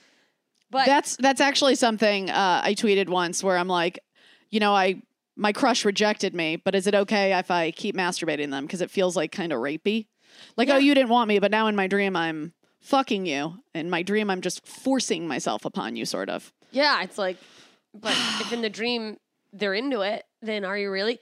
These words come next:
Speaker 1: The point is
Speaker 2: The point is, this chapter ends with, uh, Harry being like, "What's the fucking deal with Snape? Really? Are you sure he's not a bad guy?"
Speaker 1: He's like, "Come on."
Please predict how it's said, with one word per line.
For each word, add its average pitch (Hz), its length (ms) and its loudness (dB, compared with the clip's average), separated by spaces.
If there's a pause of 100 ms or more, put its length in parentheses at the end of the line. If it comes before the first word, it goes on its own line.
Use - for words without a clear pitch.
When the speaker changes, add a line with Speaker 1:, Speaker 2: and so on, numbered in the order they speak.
(120)
Speaker 1:
The 339 80 -6
point 427 360 -2
is 208 460 -4
Speaker 2:
The 294 160 2
point 415 300 4
is, 269 200 6
this 277 200 2
chapter 403 500 2
ends 180 600 0 (400)
with, 254 360 6 (100)
uh, 220 540 6 (240)
Harry 302 260 6
being 277 220 4
like, 254 300 2 (260)
"What's 605 360 2
the 698 120 2
fucking 466 380 0
deal 370 280 6
with 294 140 4
Snape? 208 520 0 (100)
Really? 554 500 4 (160)
Are 359 140 2
you 427 200 4
sure 480 520 4
he's 427 200 2
not 381 220 4
a 359 40 4
bad 320 260 2
guy?" 302 400 4
Speaker 1:
He's 311 140 -12
like, 330 160 -12
"Come 403 260 -4
on." 226 400 -2